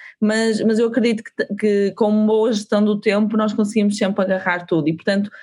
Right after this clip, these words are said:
a Joana é uma pessoa que gosta mesmo de desafios, é uma pessoa que gosta de, de ser disponível nesse aspecto, portanto, eh, de não dizer que não e ir, e, e, portanto eu acredito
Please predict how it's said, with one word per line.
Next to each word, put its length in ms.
a 100
Joana 380
é 80
uma 220
pessoa 400
que 220
gosta 420
mesmo 460
de 100
desafios, 680
é 80
uma 160
pessoa 280
que 60
gosta 360
de, 360
de 100
ser 220
disponível 640
nesse 280
aspecto, 440
portanto, 960
eh, 240
de 160
não 240
dizer 320
que 60
não 220
e 340
ir, 140
e, 320
e, 40
portanto 340
eu 80
acredito 400